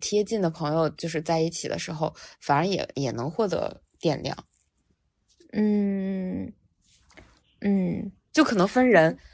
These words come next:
Speaker 1: 就是我是这样的，
Speaker 2: 对。
Speaker 1: 我不代表所有 I 人，对不起。
Speaker 2: 对，因为，因为我，我可能也会，但是我，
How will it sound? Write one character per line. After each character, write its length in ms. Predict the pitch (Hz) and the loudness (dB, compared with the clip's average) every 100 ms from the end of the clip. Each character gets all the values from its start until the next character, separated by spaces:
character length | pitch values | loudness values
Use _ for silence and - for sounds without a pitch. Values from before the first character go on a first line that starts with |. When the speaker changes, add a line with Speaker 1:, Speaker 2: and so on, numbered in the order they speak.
| - | -16
Speaker 1:
就 100 | - | 0
是 60 | 262 | 6
我 240 | 277 180 | 10 10
是 100 | 226 | 10
这 140 | 247 262 | 8 10
样 140 | 202 170 | 10 6
的， 80 | - | -4
Speaker 2:
对。 100 | - - | -12 2
Speaker 1:
我 120 | - 196 | 6 8
不 140 | 233 | 10
代 120 | 285 | 8
表 120 | 254 | 10
所 180 | 196 220 | 8 6
有 60 | 196 | 6
I 180 | 190 196 | 6 6
人， 200 | 170 180 | 4 2
对 80 | |
不 80 | 202 | 0
起。 220 | - - - - - - - _ - - | -2 -4 -8 -10 -12 -20 -20 _ 0 8
Speaker 2:
对， 180 | 285 - - | 8 6 0
因 180 | 339 | 4
为， 240 | 339 330 - | 6 6 4
因 160 | 320 | 4
为 120 | 330 339 | 6 6
我， 380 | 302 220 196 117 - - _ _ _ _ - - - - | 8 8 8 6 0 -12 _ _ _ _ -20 -20 -20 4
我 180 | 269 | 6
可 180 | 285 302 | 6 6
能 220 | 233 233 | 8 8
也 260 | 262 254 208 | 8 8 8
会， 440 | 208 - 285 247 | 6 4 6 8
但 200 | 226 294 | 8 6
是 200 | 294 - | 6 4
我， 440 | 285 233 208 190 | 6 8 8 6